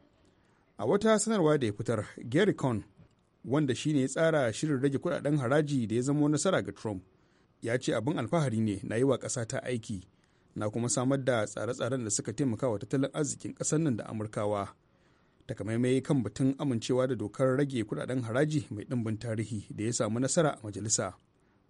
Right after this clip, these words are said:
Ajiye aikin da Cohn ya yi na zuwa ne bayan da shugaba Trump ya yanke shawarar saka kuɗaɗen haraji a kan kayayyakin ƙarafa da dalma da za a shiga da su Amurka, matakin da shi Cohn ɗin ya nuna adawa a kai.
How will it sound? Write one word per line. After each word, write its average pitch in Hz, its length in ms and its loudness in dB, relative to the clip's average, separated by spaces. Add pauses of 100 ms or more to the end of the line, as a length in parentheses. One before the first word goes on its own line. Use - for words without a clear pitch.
Ajiye 196 280 4
aikin 185 300 0
da 120 80 0
Cohn 170 240 4
ya 113 80 2
yi 110 240 -2
na 120 140 -2
zuwa 160 220 4
ne 107 280 -2
bayan 131 180 0
da 135 60 0
shugaba 117 360 -2
Trump 147 240 0
ya 127 80 4
yanke 143 400 2
shawarar 131 420 0
saka 135 400 -2
kuɗaɗen 123 400 -4
haraji 104 520 -6 (600)
a - 80 -10
kan 110 160 -8
kayayyakin 117 480 0
ƙarafa 135 560 2
da 107 80 -2
dalma 135 500 2
da 107 80 -6
za 120 160 -2
a 113 320 -4
shiga 127 220 -4
da 135 60 -2
su - 260 -4
Amurka, 107 520 -6 (600)
matakin 113 520 -2
da 110 60 -2
shi 123 160 -6
Cohn 131 180 0
ɗin 165 220 6
ya 117 60 2
nuna 131 260 2
adawa 131 340 0
a - 60 -14
kai. 101 280 -8